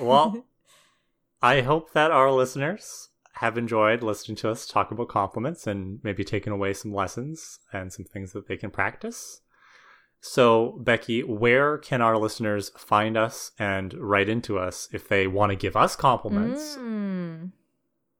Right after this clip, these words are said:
Speaker 2: Or if they need a compliment.
Speaker 1: Sure, we'll give out compliments too. Why not?
Speaker 2: <laughs> So you guys can find us on Facebook.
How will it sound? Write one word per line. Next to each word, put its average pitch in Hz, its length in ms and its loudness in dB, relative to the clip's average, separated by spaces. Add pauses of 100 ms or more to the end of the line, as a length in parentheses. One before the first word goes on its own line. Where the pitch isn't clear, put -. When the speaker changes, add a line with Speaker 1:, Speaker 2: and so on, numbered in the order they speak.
(100)
Speaker 2:
Or 202 120 2
if 208 120 -4
they 214 100 2
need 269 220 2
a 220 80 2
compliment. 190 720 -2 (680)
Speaker 1:
Sure, 285 320 4
we'll 165 160 6
give 185 160 4
out 185 140 6
compliments 135 480 2
too. 101 140 -2
Why 110 180 4
not? 98 240 -2 (560)
Speaker 2:
<laughs> - 420 -16 (220)
So 233 320 6
you 220 160 0
guys 220 220 2
can 233 160 -6
find 214 240 2
us 208 260 -2
on 190 540 2
Facebook. 415 480 2